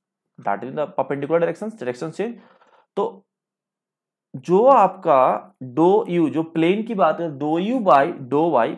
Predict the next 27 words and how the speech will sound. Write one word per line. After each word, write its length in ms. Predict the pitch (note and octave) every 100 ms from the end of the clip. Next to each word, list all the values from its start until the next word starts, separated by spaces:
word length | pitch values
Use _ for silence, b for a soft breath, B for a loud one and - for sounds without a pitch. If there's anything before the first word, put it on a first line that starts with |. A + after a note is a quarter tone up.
| D#3
plus 320 | E3 F#3 D3+
dou 180 | C3 A#2+
v 100 | C#3+
by 160 | F3+ E3+
dou 120 | B2+ A#2+
x, 100 | -
ये 60 |
आपको 260 | C#3+ G#3+ A#3
फ्लूइड 400 | A#3 F#3+ C4 C#4+
मैकेनिक्स 460 | B3 F3+ D#3 D3+
में 100 | D3
भी 80 | C#3
पढ़ना 340 | D3 A#2 G#2+ G#2+
है। 160 | G#2+ - _ _ _ _
कहाँ 180 | C#3 C#3+ C#3
पे? 80 | A3+
फ्लूइड 300 | E3+ D3+ C#3
मैकेनिक्स 380 | C3 A2 G#2+
में 100 | G#2
भी। 140 | G2+ - _ b b _ -
तो 60 | C3+ -
phi 440 | F3 F3+ A#3+ B3 - _ _ _ _ _ _ _ _ _ _ _ -
एक्स 280 | E3 - D#3 C3
जेड 280 | C#3 D#3 G3+ - _ _ _ _ _ _ _ _ _ -
equals 380 | B2+ C3 B2+ B2+
to 100 | - C3+ -
phi, 240 | D#3+ C#3+